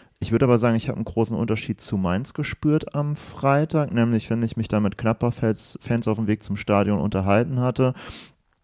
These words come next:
da ist die Stimmung gar nicht so extrem gut. Ja? Sie könnte eigentlich ja sehr, sehr gut sein, weil Mönchengladbach für mich in den letzten Jahren auch auf dem allerbesten Weg war, so Schalke-like eigentlich irgendwann so Richtung zweite Liga mal abzudriften.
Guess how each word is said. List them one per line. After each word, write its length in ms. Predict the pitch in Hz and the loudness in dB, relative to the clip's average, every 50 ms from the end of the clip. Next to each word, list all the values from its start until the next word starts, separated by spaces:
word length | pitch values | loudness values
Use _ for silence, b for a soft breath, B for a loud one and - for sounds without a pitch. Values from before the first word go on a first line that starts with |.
| _ - - - - | _ -20 -20 -12 -6
da 140 | - 101 101 | -6 -4 -4
ist 140 | - - - | -4 -4 -4
die 60 | 131 | -2
Stimmung 300 | - - 143 143 123 113 | 2 2 4 6 6 6
gar 160 | - 117 117 | 6 6 6
nicht 140 | 117 117 104 | 6 4 2
so 120 | - 110 - | 0 0 -2
extrem 600 | - - - - - - - 113 101 92 85 - - 92 87 | -2 -4 -6 -8 -8 -2 0 2 2 2 0 -4 -8 -12 -12
gut. 460 | - - 160 220 120 90 - - - | -8 -4 -2 -2 -2 -2 -4 -6 -6
Ja? 240 | - 90 104 120 117 | -4 0 0 2 0
Sie 160 | 95 87 92 | 0 -2 -4
könnte 380 | - - - 143 175 - 123 - | -4 0 0 0 2 2 0 0
eigentlich 340 | - 123 151 139 107 - - | 0 -2 -2 -2 -2 -2 0
ja 140 | 120 107 101 | 0 0 0
sehr, 240 | 107 120 120 120 | 0 0 0 2
sehr 140 | 107 113 104 | 2 2 2
gut 280 | 90 104 101 95 90 - | 2 2 0 0 0 0
sein, 400 | - 113 131 127 104 117 165 185 B B B B B | 0 0 2 2 2 2 0 -2 B B B B B
weil 120 | - 104 | 2 2
Mönchengladbach 640 | 92 104 104 104 - 101 - - 113 113 - 107 107 | 4 4 2 2 0 -6 -4 -2 -2 -2 0 -2 -4
für 140 | - - 101 | -4 -4 -2
mich 200 | 104 110 107 - | -2 -2 -2 -2
in 80 | - 98 | -2 -2
den 140 | 95 90 | 0 0
letzten 400 | 90 - - - - - - - | 0 0 -2 -4 -10 -14 -6 -4
Jahren 340 | 107 107 104 98 101 101 - | 0 2 2 2 2 0 0
auch 200 | - 101 101 104 | 0 -2 -2 -2
auf 140 | - 98 - | -2 -6 -4
dem 120 | 98 95 - | -4 -6 -4
allerbesten 800 | - 127 135 123 110 95 113 110 - - - _ - 101 95 | 0 2 4 4 4 4 2 0 0 0 -8 _ -6 -4 0
Weg 260 | 104 110 110 - - - | 2 2 0 0 0 0
war, 140 | 107 101 | 0 0
so 120 | 85 92 95 | 0 -2 -6
Schalke-like 840 | - - - 107 104 107 120 - - 110 101 104 101 104 107 - - | -6 -4 -2 0 2 0 0 0 -2 0 2 2 2 2 0 0 -2
eigentlich 400 | - 98 104 101 98 95 - - | -2 -2 -2 -2 -2 -4 -4 -2
irgendwann 420 | - 107 98 107 101 104 95 98 | 0 0 0 0 0 -2 -2 -2
so 80 | - 92 | -2 -2
Richtung 360 | - 110 - - 101 98 98 | -4 -4 -4 -4 -4 -6 -6
zweite 340 | - - - 98 92 95 95 | -4 -2 0 0 0 0 0
Liga 340 | 90 104 147 170 - 92 | 0 0 0 2 2 2
mal 200 | 87 82 78 76 | 2 0 -2 -2
abzudriften. 880 | 69 80 - - - - 92 - - - 90 90 - - - - 123 139 | -2 -2 -4 -6 -8 -8 -8 -6 -2 2 2 2 2 0 -4 -4 -4 -4